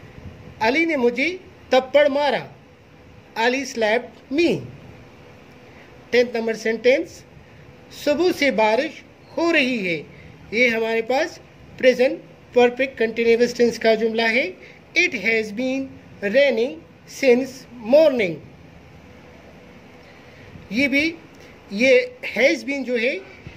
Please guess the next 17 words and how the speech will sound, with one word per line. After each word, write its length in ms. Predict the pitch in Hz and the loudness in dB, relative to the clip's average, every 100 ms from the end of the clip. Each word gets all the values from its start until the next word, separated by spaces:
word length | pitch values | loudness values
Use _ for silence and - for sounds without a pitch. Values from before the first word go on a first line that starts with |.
| 190 | -4
ये 360 | 233 269 320 - - | 0 0 -2 -8 -8
हमारे 320 | 202 208 220 | -2 2 2
पास 400 | 220 226 233 226 | 2 0 0 0
है 120 | 285 | -4
helping 500 | 339 185 226 262 285 | -2 -2 -2 0 2
वर्ब, 260 | 277 339 - - - - 175 | 2 0 -4 -20 -20 -12 -2
raining 400 | 214 254 269 320 339 - - - - - 175 | 2 2 0 -6 -14 -20 -20 -20 -20 -20 -4
ये 300 | 226 254 247 - - - | 0 0 0 -16 -20 -18
verb 320 | 180 202 269 240 | -4 0 0 2
है 180 | 269 | -2
और 220 | 262 196 220 | -2 -10 -10
उसके 220 | - 240 | -6 -4
साथ 280 | 233 226 220 | 0 0 2
आईएनजी 320 | 226 240 277 | 0 -2 -2
लगाया 360 | 269 262 269 | 0 2 0
गया 180 | 269 277 | 0 0
है 240 | 285 320 | -2 -4